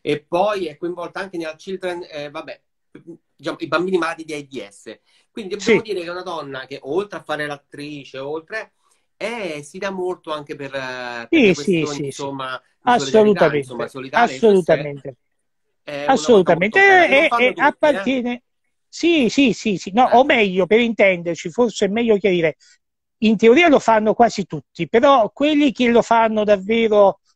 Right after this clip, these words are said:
Speaker 2: sul campo sono molti meno di quel che si crede, <laughs> diciamolo
Speaker 1: Esatto.
Speaker 2: anche con un pizzico di polemica, va?
Speaker 1: Che come la
Speaker 2: <laughs>
Speaker 1: io volevo anche salvare, ma Giuseppe ci è andato giù pesante con una frase che sembrava tutta, eh, ma ci andava pure più, giù più pesante.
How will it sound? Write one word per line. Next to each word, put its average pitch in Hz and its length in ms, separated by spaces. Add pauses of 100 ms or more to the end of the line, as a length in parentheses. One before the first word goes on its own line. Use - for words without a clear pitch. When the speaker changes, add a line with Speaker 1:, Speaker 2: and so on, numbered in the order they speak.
(140)
Speaker 2:
sul 208 300
campo 285 480
sono 220 260
molti 294 460
meno 247 320
di 214 100
quel 202 200
che 190 140
si - 160
crede, 156 640
<laughs> - 60
diciamolo 220 760
Speaker 1:
Esatto. 311 100 (220)
Speaker 2:
anche 247 320
con 233 160
un 233 80
pizzico 226 500
di 214 120
polemica, 180 580
va? 226 260 (760)
Speaker 1:
Che 190 200
come 196 220
la 294 100
Speaker 2:
<laughs> 202 160
Speaker 1:
io 240 140
volevo 190 260
anche 202 280
salvare, 175 500
ma 143 140
Giuseppe 165 360
ci 143 80
è - 80
andato 160 220
giù 170 160
pesante 170 480
con 151 120
una 165 100
frase 208 280
che 175 80
sembrava 202 540
tutta, 202 300
eh, 214 100
ma 147 140
ci 143 100
andava 170 200
pure 202 140
più, 180 260
giù 185 160
più - 180
pesante. 131 680